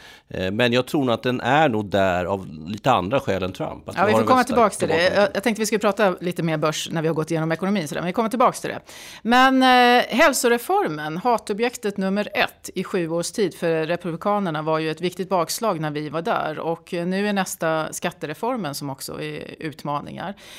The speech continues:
Speaker 2: Är det ett skäl till att Trump nu väljer att gå internationellt, fast han egentligen bara har pratat om America First hela tiden? Och, eh, de här attackerna vi såg mot Syrien är ett svar på att visa att man har någon form av handlingskraft och makt. Och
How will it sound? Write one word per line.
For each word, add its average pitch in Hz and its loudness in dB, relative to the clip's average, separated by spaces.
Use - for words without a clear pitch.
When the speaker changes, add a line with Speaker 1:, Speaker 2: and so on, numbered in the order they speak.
Speaker 2:
Är 226 2
det 269 -2
ett - -6
skäl 143 -4
till 156 -6
att 160 -6
Trump 147 -6
nu 147 -6
väljer 139 -6
att 135 -12
gå 147 -6
internationellt, 147 -10
fast 147 -8
han 147 -8
egentligen 156 -10
bara 147 -6
har 170 -10
pratat - -12
om 147 -14
America 143 -10
First 135 -12
hela 139 -8
tiden? 139 -12
Och, - -8
eh, 160 -8
de 160 -8
här 156 -2
attackerna 165 -4
vi 147 -6
såg 135 -8
mot 143 -10
Syrien 160 -4
är 135 -8
ett 147 -12
svar 143 -6
på - -14
att - -14
visa - -10
att - -14
man 147 -8
har 139 -8
någon 135 -8
form 131 -12
av 135 -12
handlingskraft 139 -12
och 151 -10
makt. - -14
Och 156 -10